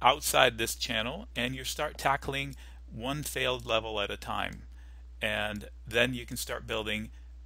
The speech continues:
higher lows and an ascending channel. So whatever was selling, machines sell the pop.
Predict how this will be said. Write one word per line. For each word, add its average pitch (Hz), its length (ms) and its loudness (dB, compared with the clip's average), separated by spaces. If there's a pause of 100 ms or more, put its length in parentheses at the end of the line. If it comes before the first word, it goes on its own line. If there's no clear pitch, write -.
(180)
higher 113 400 4
lows 113 440 -8 (340)
and 117 300 0
an 135 140 0
ascending 170 480 4
channel. 104 380 -4
So 110 360 -6 (520)
whatever 131 420 0
was 151 180 -6
selling, 147 640 2 (220)
machines 113 640 -2
sell 113 220 2
the 117 100 -4
pop. 113 300 -4